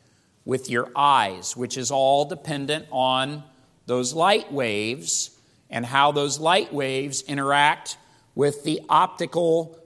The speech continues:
nerves that are in our eyeballs, which are connected to our brain, which God made to be able to process so that we could see and sense the world around us.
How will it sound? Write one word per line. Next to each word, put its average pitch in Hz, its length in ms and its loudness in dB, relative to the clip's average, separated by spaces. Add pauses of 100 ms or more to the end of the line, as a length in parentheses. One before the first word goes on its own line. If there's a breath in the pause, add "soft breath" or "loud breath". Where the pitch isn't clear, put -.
nerves 139 720 0
that 131 160 2
are 131 120 2
in 143 120 -2
our 139 180 0
eyeballs, 143 800 2
which 143 180 -6
are 127 80 -4
connected 156 560 -4
to 156 140 -4
our 131 160 2
brain, 151 680 -2 (260 loud breath)
which 139 300 -4
God 170 400 4
made 156 360 -4
to 151 100 -8
be 151 120 -4
able 147 160 -2
to 131 80 -4
process 175 800 0
so 151 80 -4
that 147 160 -4
we 165 140 -2
could 160 220 -6
see 156 540 0
and 135 200 -6
sense 160 540 -4
the 160 120 -8
world 135 400 0
around 143 480 -2
us. - 460 -8